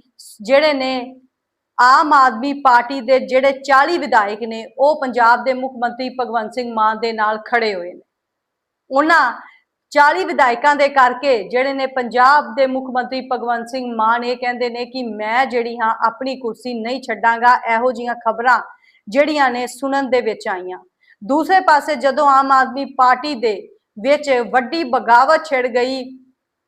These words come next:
ਜਿੱਥੇ ਪੰਜਾਬ ਦੇ ਮੁੱਖ ਮੰਤਰੀ ਭਗਵੰਤ ਸਿੰਘ ਮਾਨ ਨੇ ਅੱਖਾਂ ਵੀ ਵਿਖਾਈਆਂ ਮਨੀਸ਼ ਸਿਸੋਦੀਆ ਨੂੰ ਤੇ ਕਿਹਾ, "ਮੈਂ ਜਿਹੜੀ ਹੈ ਆਪਣੀ ਕੁਰਸੀ ਨਹੀਂ ਛੱਡਾਂਗਾ।" ਲੇਕਿਨ ਜਦੋਂ ਹੁਣ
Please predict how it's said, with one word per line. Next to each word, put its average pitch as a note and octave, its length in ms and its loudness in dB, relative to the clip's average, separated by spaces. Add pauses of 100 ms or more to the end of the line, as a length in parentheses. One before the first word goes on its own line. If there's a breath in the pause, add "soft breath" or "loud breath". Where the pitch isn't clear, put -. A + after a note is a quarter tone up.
(240)
ਜਿੱਥੇ C4 300 0
ਪੰਜਾਬ B3+ 440 4
ਦੇ C#4 80 -2
ਮੁੱਖ C4+ 200 -6
ਮੰਤਰੀ C4 420 -6
ਭਗਵੰਤ A#3 300 -4
ਸਿੰਘ C4+ 260 -6
ਮਾਨ A#3+ 320 2
ਨੇ C4 320 -6 (260 loud breath)
ਅੱਖਾਂ E4+ 300 0
ਵੀ E4 140 -4
ਵਿਖਾਈਆਂ C4+ 500 0
ਮਨੀਸ਼ C4 300 -6
ਸਿਸੋਦੀਆ B3+ 520 -4
ਨੂੰ C4 160 -6
ਤੇ B3+ 120 -2
ਕਿਹਾ, C4 420 0 (320 loud breath)
"ਮੈਂ B3+ 340 2
ਜਿਹੜੀ C#4 360 -2
ਹੈ B3+ 260 4
ਆਪਣੀ B3+ 320 -2
ਕੁਰਸੀ C4 500 -6
ਨਹੀਂ C#4 220 -4
ਛੱਡਾਂਗਾ।" G3 560 -4 (460)
ਲੇਕਿਨ C#4 400 2
ਜਦੋਂ C4 500 0 (320)
ਹੁਣ D#4 220 0